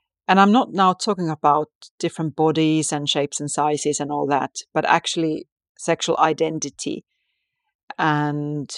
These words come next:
my, I've kind of owned up to the fact that I come from a very cisgendered, heterosexual background.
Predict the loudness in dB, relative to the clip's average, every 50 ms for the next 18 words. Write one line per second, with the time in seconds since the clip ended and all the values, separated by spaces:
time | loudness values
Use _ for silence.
0 | -16 _ _ _ _ _ _ _ _ _ _ _ _ _ _ _ _ -6 -2 2
1 | 2 2 4 4 4 2 2 0 -6 -14 -12 -12 -8 -4 -2 0 2 2 0 0
2 | -2 -6 _ _ _ _ _ _ _ _ _ _ _ _ _ _ _ _ 0 2
3 | 2 2 2 0 2 4 4 4 4 2 -2 -10 -10 -8 -8 -2 4 4 4 4
4 | 2 -2 -6 -2 2 4 4 4 4 2 -4 -4 -2 0 0 0 0 -4 -2 -2
5 | -2 -2 -2 -2 -2 -2 -2 -4 -4 0 2 2 4 4 4 2 0 -2 -2 -2
6 | -2 -4 -4 -6 -4 -4 -2 -2 -2 -2 0 0 0 0 -2 -6 -10 _ _ _
7 | _ _ _ _ _ _ _ _ _ _ _ _ _ _ _ _ _ -4 -4 -2
8 | 2 2 0 2 2 2 0 0 0 -4 -4 -2 0 2 0 0 _ -4 -2 0
9 | 2 2 2 0 -4 -8 -12